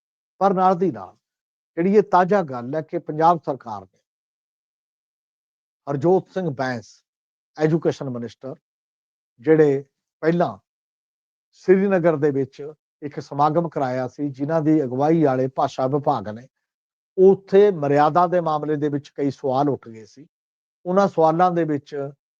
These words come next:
ਇਹ ਗੱਲ ਸਾਹਮਣੇ ਆਈ ਕਿ ਭਾਈ, ਉਹ ਇੱਕ ਗਾਇਕ ਨੇ ਵੀਰ ਸਿੰਘ, ਤੇ ਇੱਕ ਉੱਥੇ ਨਾਚ,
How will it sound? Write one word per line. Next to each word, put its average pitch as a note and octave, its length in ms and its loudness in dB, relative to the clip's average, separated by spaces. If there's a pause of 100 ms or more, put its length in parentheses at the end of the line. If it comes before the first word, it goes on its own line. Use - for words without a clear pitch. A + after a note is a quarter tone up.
(320)
ਇਹ C#3+ 340 2 (1000)
ਗੱਲ D#3+ 180 0
ਸਾਹਮਣੇ F3 380 -2
ਆਈ C3 220 -4 (480)
ਕਿ C#3+ 60 -6
ਭਾਈ, D3 300 0 (100)
ਉਹ C#3+ 200 0
ਇੱਕ C#3 380 -6 (200)
ਗਾਇਕ D3 320 2
ਨੇ D#3+ 140 -4
ਵੀਰ C#3+ 280 -2
ਸਿੰਘ, D#3+ 340 -12
ਤੇ D#3 160 -10
ਇੱਕ - 180 -14
ਉੱਥੇ D3 260 -10
ਨਾਚ, C#3 600 -4